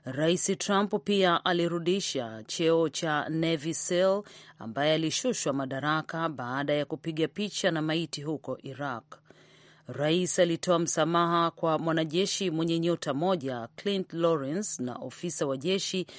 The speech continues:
Meja Matthew Goldstein. Lawrence aliamrisha wanajeshi wake kuwafyatulia risasi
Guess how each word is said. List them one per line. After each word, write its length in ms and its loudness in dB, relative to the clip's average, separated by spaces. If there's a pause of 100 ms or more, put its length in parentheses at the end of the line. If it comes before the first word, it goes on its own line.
(280)
Meja 640 4
Matthew 600 2
Goldstein. 880 2 (440)
Lawrence 720 4
aliamrisha 720 2
wanajeshi 440 2
wake 540 -2
kuwafyatulia 800 -2
risasi 720 -2